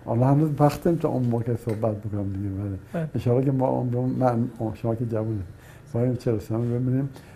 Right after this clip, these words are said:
Speaker 1: اه، این چهل سال انقلاب مسئله خیلی مهمه. ببینید، آمریکا و یا مثلاً اسرائیل گفتن که، آمریکا قبلاً گفته: «ما تابستان داغ، اه، هفتاد و نه تابستان داغ ایران خواهد داد.»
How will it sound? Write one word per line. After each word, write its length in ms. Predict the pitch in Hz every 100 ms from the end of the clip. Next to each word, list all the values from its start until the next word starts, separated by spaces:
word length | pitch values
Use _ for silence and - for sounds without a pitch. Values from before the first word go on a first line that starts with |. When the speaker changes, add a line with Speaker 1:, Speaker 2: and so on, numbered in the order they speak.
| -
Speaker 1:
اه، 200 | 131 127 135 -
این 100 | 185
چهل 260 | 202 190
سال 260 | - 156 143
انقلاب 680 | 135 127 123 120 120 151 151 139 127 120
مسئله 260 | - 143
خیلی 240 | 147 180 165
مهمه. 540 | 143 92 135 110 101
ببینید، 300 | 113 160 160
آمریکا 680 | 135 127 117 107 127 143 139 - - - - - 120
و 120 | 117
یا 180 | 120 123
مثلاً 420 | 117 117 117 120 -
اسرائیل 500 | 123 - 120 113 127
گفتن 380 | 131 - 123 117
که، 260 | 127 120 120 -
آمریکا 360 | 131 131 139 143
قبلاً 120 | 131
گفته: 200 | 131 135
«ما 160 | 135 131
تابستان 640 | 117 120 113 - 123 123
داغ، 280 | 120 127 127
اه، 1160 | - - - - - - - - - - - 104
هفتاد 260 | - 110
و 20 |
نه 100 | 104
تابستان 380 | 117 104 - 117
داغ 200 | 110 127
ایران 300 | 110 104 101
خواهد 280 | 104 107 110
داد.» 180 | 113